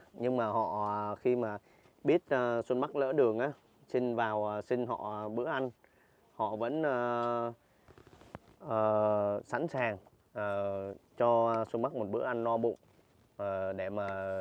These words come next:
đi tiếp cái hành trình của mình cả nhà. Hồi nãy vô là giấu chị á, đâu có biết, à, đâu có nói với chị là tặng quà gì đâu. <laughs> Ngon không con, lụ ngon không?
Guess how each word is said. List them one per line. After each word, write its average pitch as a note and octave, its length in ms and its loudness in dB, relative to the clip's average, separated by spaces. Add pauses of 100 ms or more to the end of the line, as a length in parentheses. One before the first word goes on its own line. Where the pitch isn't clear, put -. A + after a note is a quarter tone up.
(320)
đi A#2+ 280 2
tiếp D3 280 0
cái C3+ 100 0
hành G#2+ 160 -6
trình G2+ 260 -6
của G2 100 -10
mình G2+ 240 -6
cả G2 120 -8
nhà. G2+ 240 -6 (680)
Hồi G#2+ 160 -2
nãy G#2+ 200 -2
vô C3 180 8
là A2+ 80 0
giấu A2+ 340 2
chị G#2 220 0
á, C3+ 140 0 (240)
đâu A#2 260 0
có C3 80 2
biết, D3 260 2
à, A2 680 -2
đâu A2 160 0
có C3 180 2
nói B2 240 2
với C#3+ 80 -4
chị D#2 180 -6
là G2 120 -6
tặng E2 260 -10
quà F#2+ 280 -4
gì F2+ 140 -10
đâu. G#2 200 -10 (120)
<laughs> - 960 0 (1900)
Ngon E3 220 6
không E3+ 120 4
con, E3+ 240 8
lụ D#3 120 10
ngon E3 260 4
không? F3 220 4